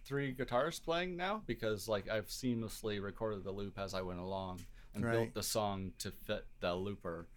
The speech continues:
Speaker 1: You know, I, like, I just wrote an album that was designed to be played at, like, open mics and things like that, uh, with that looper in mind. So
Speaker 2: Well, you know,
Speaker 1: that
Speaker 2: one thing
Speaker 1: sounds
Speaker 2: about
Speaker 1: super interesting.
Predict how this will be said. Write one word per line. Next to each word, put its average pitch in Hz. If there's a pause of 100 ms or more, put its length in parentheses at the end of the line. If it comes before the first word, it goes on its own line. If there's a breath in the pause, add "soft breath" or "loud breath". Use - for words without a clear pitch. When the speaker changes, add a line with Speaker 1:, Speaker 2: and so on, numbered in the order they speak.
(180 soft breath)
Speaker 1:
You 107
know, 101
I, 104
like, 101
I 101
just 101
wrote 101
an 95
album 90
that 95
was 95
designed 95
to 87
be 87
played 92 (380 soft breath)
at, 92
like, 87
open 87
mics 87
and 87
things 92
like 87
that, 92 (360 soft breath)
uh, 87
with 92
that 85
looper 87
in 90
mind. 87 (120)
So 92 (600 loud breath)
Speaker 2:
Well, 139
you 143
know, 156
Speaker 1:
that 180
Speaker 2:
one 202
thing 226
Speaker 1:
sounds -
Speaker 2:
about 139
Speaker 1:
super 120
interesting. 90